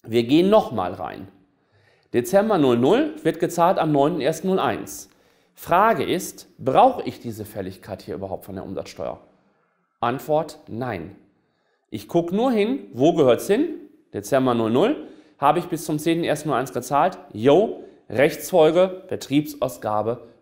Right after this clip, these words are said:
null null. Hier ist das leicht, weil wir die Fälligkeit immer so ein bisschen im Hinterkopf haben. Machen Sie mal Folgendes. Nehmen Sie mal den November null null als Voranmeldungszeitraum. Warum auch immer, Mandant verpennt es, Mahnungen sind gekommen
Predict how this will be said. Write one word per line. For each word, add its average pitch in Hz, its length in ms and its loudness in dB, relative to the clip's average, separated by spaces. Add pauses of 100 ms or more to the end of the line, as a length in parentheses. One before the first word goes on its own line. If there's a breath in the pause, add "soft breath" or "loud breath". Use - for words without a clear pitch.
null 127 260 0
null. 127 340 0 (1600)
Hier 175 280 2
ist - 180 -2
das 180 160 0
leicht, 120 540 -2 (440)
weil 117 180 2
wir 123 60 0
die 127 100 -6
Fälligkeit 127 480 -2
immer 98 180 -8
so 101 100 -10
ein 101 60 -6
bisschen 127 280 -8
im 104 60 -6
Hinterkopf 113 500 -6
haben. 53 280 -10 (600 soft breath)
Machen 170 360 -2
Sie 170 60 -4
mal 170 140 -2
Folgendes. 151 640 2
Nehmen 143 220 -2
Sie 175 60 -2
mal 147 160 0
den 143 140 0
November 147 400 2
null 95 240 -2
null 95 220 -4
als - 160 -4
Voranmeldungszeitraum. 82 1040 -4 (460 soft breath)
Warum 160 460 6
auch 233 140 4
immer, 170 300 4
Mandant 131 400 0
verpennt 233 500 -2
es, 247 180 -2
Mahnungen 196 420 2
sind 190 200 0
gekommen 208 460 0